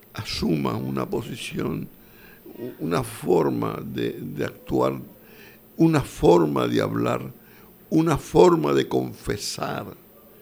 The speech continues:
de, de confesar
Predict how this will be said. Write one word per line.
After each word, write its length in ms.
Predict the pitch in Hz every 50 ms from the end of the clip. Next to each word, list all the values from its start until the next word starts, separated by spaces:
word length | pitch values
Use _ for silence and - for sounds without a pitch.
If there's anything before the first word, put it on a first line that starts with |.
| - - - -
de, 260 | - 95 87 - - - - - - - - - - - - - - - - - - - - - - - - - - - - - - -
de 180 | 165 175 175
confesar 760 | 175 170 165 147 - - 160 147 135 - - - - 156 -